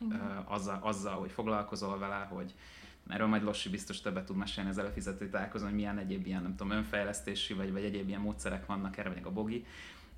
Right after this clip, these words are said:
Speaker 2: Ö, hanem, hanem, hanem ugye gyakorlatilag, ö, szinten tudod tartani, kezdve kordában tudod tartani ezt, egy, meg tudod vele együtt élni. Borzasztó káros egyébként, amikor egy ilyen, egy ilyen, ö, szektareklám lemegy főműsoridőbe,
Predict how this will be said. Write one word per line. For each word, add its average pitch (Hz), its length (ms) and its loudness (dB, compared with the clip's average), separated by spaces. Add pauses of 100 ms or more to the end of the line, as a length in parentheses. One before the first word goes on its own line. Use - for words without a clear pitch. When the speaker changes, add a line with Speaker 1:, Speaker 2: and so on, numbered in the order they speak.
(120)
Speaker 2:
Ö, 98 80 -4 (340)
hanem, 117 500 4
hanem, 127 400 6
hanem 131 260 6
ugye 131 100 6
gyakorlatilag, 131 840 6
ö, 123 300 6
szinten 123 420 4
tudod 110 220 2
tartani, 110 300 0
kezdve 110 220 2
kordában 110 480 6
tudod 101 260 -2
tartani 95 460 0
ezt, - 220 -6
egy, - 160 -2
meg 110 140 0
tudod 107 240 2
vele 98 140 0
együtt 98 400 0
élni. 190 280 0 (340)
Borzasztó 110 380 4
káros 98 400 0
egyébként, 95 400 -2
amikor 95 260 -2
egy 98 140 -2
ilyen, 98 280 -4 (460)
egy 101 140 0
ilyen, 98 320 0
ö, 101 220 -2
szektareklám 95 760 0
lemegy 98 460 -4 (200)
főműsoridőbe, 98 1000 0